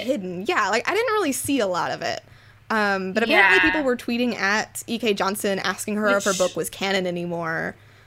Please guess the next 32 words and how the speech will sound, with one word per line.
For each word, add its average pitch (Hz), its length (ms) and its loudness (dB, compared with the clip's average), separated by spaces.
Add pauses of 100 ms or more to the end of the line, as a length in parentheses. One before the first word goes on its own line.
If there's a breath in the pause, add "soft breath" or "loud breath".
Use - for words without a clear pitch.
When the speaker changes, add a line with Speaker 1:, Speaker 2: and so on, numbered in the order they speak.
(380 soft breath)
Speaker 2:
And 196 120 0
it's 180 240 0
just - 680 -4
Speaker 1:
Which - 60 -14
is 196 140 -14
weird. 190 440 -6 (440 loud breath)
Speaker 2:
Yeah. 269 420 4
Speaker 1:
Okay, - 100 -4
please 349 300 4
explain 220 400 -2
it 208 80 -4
to 170 100 -12
me 175 160 -8
because 190 240 -6 (100)
I 208 480 4
don't 196 200 -4
really 175 260 -8
know 180 140 -8
what's - 160 -16
going - 240 -14
on. - 400 -14
Speaker 2:
Yeah, - 400 2
Speaker 1:
<laughs> - 40 -10
Speaker 2:
so 262 600 2 (640)
you've 349 160 2
read 415 140 2
the 311 80 2
Ahsoka 254 300 2
book 202 160 0
twice, - 460 -2
right? 202 340 2 (280)
Speaker 1:
Yeah. 190 400 0